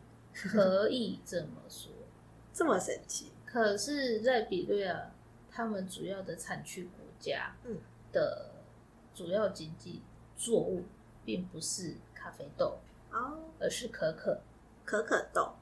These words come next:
Speaker 1: 可可，对，
Speaker 2: 嗯。
Speaker 1: 可可豆。所以其实并不是非洲所有的国家都在，都以咖啡豆当成主要的
Speaker 2: 经济来源。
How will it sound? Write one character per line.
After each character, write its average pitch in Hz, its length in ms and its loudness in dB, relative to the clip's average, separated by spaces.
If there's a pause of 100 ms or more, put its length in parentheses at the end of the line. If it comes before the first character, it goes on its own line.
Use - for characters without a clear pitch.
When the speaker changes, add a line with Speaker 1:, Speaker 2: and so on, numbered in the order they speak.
Speaker 1:
可 - 140 -12
可， - 160 -8 (100)
对， 160 200 4 (160)
Speaker 2:
嗯。 226 140 0
Speaker 1:
可 156 40 -4
可 - 220 -4
豆。 - 140 -8 (580)
所 - 180 -2
以 311 200 0
其 220 240 -4
实 220 440 -2
并 339 200 2
不 214 160 2
是 254 200 -2
非 220 340 4
洲 208 200 0
所 196 280 -6
有 175 80 -4
的 160 160 -6 (120)
国 151 220 -8
家 156 340 -6
都 185 340 8 (500)
在， 170 420 4 (260)
都 226 160 6
以 185 160 4
咖 - 280 -6
啡 185 180 2
豆 190 180 0
当 180 260 0
成 - 280 -8 (120)
主 156 160 -14
要 175 160 -6
的 - 280 -6 (100)
Speaker 2:
经 190 180 -2
济 - 180 2
来 - 180 -6
源。 233 280 -10